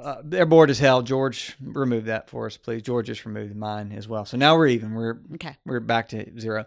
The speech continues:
Speaker 1: Anyway, um, bored, the entrepreneur is bored if all you're doing is saying, "We're never gonna be able, we don't have opportunity to add value. All we have is opportunity to streamline our process even better." That says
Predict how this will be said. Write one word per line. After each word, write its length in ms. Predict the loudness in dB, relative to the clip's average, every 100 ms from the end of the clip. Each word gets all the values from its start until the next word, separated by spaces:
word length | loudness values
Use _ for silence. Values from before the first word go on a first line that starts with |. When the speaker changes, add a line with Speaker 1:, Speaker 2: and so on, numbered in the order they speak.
| _ _ _
Speaker 1:
Anyway, 400 | -2 2 2 2 -4 _ _ _ -2
um, 260 | -2 -2 -6 _ _
bored, 480 | 2 6 8 6 4
the 140 | 0
entrepreneur 380 | 0 -4 -6 -4
is 80 | -4
bored 340 | 0 0 0
if 120 | -2 -6
all 320 | 0 2 4
you're 340 | 2 0 -2 -4 -12 -4
doing 440 | -2 0 0 -2
is 120 | -4
saying, 180 | -4 -2
"We're 100 | -2
never 200 | 0 0
gonna 120 | 0
be 80 | 2
able, 120 | 0
we 120 | 0 -2
don't 100 | 0
have 160 | 2
opportunity 440 | 2 2 0 -2 -2
to 120 | -2
add 220 | -4 -4
value. 420 | -2 0 0 0
All 260 | 2 4 4
we 140 | 2
have 300 | 0 -2 -4 -10 -16 -8
is 180 | -6 -2
opportunity 840 | -2 -2 -4 -4 -4 -4 -4 -6 -12 _ _ _ -10
to 320 | -2 -2 -2
streamline 760 | -4 -6 -2 0 0 0 0 0
our 120 | -2
process 640 | -2 -2 -4 -4 -8 -8 -14 _ _ _ -6
even 300 | -4 -2 -2
better." 400 | -2 -2 -8 -4
That 240 | 0 2 0
says 680 | 0 4 4 4 0 -4